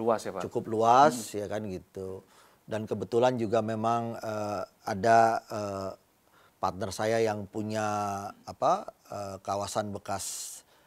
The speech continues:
Speaker 2: eh,
Speaker 1: Tambang?
Speaker 2: eh, bukan tambang, eh, H G U-nya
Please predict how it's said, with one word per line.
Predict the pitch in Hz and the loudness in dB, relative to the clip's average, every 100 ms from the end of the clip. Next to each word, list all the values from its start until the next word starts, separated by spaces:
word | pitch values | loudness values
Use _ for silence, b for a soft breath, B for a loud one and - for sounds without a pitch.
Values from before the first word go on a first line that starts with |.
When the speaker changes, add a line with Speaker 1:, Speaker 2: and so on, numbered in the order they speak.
| b _ - | b _ -10
Speaker 2:
eh, | 101 98 98 95 95 98 - | -8 -6 -8 -8 -10 -10 -6
Speaker 1:
Tambang? | 113 113 85 - | -2 -2 -4 -8
Speaker 2:
eh, | 113 | -8
bukan | 113 120 | -4 0
tambang, | 156 220 156 127 123 - | 2 8 8 6 0 -8
eh, | - 110 110 110 | -4 -2 0 -2
H | - 117 | 2 2
G | 113 131 | 4 2
U-nya | 131 127 123 | 0 0 -2